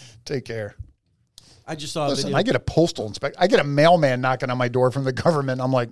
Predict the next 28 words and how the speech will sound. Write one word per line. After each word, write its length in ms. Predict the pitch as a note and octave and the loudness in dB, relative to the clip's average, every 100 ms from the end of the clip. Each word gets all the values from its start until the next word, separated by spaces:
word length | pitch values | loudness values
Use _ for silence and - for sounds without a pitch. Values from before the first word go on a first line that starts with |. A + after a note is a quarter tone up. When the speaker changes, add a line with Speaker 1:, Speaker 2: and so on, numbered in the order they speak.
| _ | _
Speaker 1:
"Nah, 380 | C#3+ C#3+ C#3+ C#3 - _ _ _ _ _ _ _ _ _ | -6 -2 0 0 -4 _ _ _ _ _ _ _ _ _
got 140 | G3+ D#3+ | -6 -2
nothing 260 | D3+ G3+ | -2 -4
to 80 | D3+ | -6
say 300 | B2+ D3+ C#3 | -6 -4 -4
to 60 | C3+ | -6
you, 160 | A2+ | -10
Jack." 480 | F#2+ C3 B2 A2+ A#2 - | -12 -10 -6 -8 -10 -10
Speaker 2:
Bongino 640 | D3 C#3 C3 D3+ D3 B2+ | -8 -8 -8 -8 -8 -8
had 160 | A#2+ A#2 | -10 -12
a 60 | A2+ | -12
video 440 | A#2 A#2+ A#2+ A#2 | -14 -12 -12 -12
where 140 | A2+ | -14
Speaker 1:
He's 120 | A2 E3+ | -10 -4
Speaker 2:
two 60 | |
Speaker 1:
like, 100 | D3 | 0
"I 60 | D#3 | 2
just 180 | F#3+ F#3+ | 0 2
got 220 | F#3 F3 | 2 2
your 100 | C3+ | 0
mail." 520 | C#3 D#3 C3+ C3 C3 _ - | 4 6 6 4 -2 _ -12
I'm 80 | C#3+ | -4
like, 160 | D3+ | -2
"Come 140 | - F4+ | 4 6
back 180 | F#4 | 8
with 100 | E4+ | 8
a 60 | D#4 | 8
warrant." 460 | D#4 E4+ D#4+ A#3 | 10 10 8 4